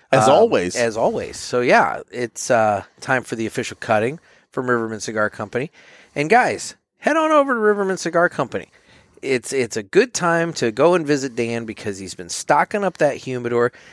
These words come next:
Speaker 2: getting ready for the spring, the nice weather. And now that the nice weather is upon us, he's ready. He's got the cigars, and he's got that fifteen hundred cover, or fifteen hundred square foot covered patio out front.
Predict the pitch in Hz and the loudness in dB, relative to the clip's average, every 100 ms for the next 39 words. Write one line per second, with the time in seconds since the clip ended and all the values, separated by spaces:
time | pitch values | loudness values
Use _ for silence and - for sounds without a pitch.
0 | _ _ 147 208 175 147 143 131 127 - | _ _ 4 4 2 4 6 6 0 -2
1 | 117 104 - - 117 117 113 - 98 110 | -4 -2 -6 -4 -4 -4 -8 -8 -8 0
2 | 131 127 - 113 113 113 113 - - _ | 0 0 -4 0 2 2 -2 -4 -20 _
3 | 98 120 185 196 - 143 135 - 127 113 | -4 2 2 2 0 -2 -2 0 0 2
4 | 101 101 - 170 170 170 - - _ - | -4 -8 0 4 4 2 -2 -12 _ -12
5 | 226 147 131 131 131 131 - - _ _ | -10 0 4 6 4 -2 -12 -20 _ _
6 | 208 190 165 139 131 120 123 117 117 113 | -6 0 2 2 0 -8 -2 4 4 4
7 | 110 - - 214 202 139 - 113 113 90 | 0 -12 -6 -2 0 0 0 0 -2 -4
8 | 123 107 123 107 113 104 101 - 120 110 | -8 -8 -10 -10 -10 -10 -16 -6 -2 -2
9 | 110 107 107 - 247 - 151 147 131 - | -4 -8 -10 -4 -4 0 0 0 -4 -4
10 | 139 123 - 120 - 127 110 101 156 160 | 0 2 0 -6 0 0 0 0 4 6
11 | 131 110 104 90 - 185 135 | 4 -2 -6 -8 -6 -2 -2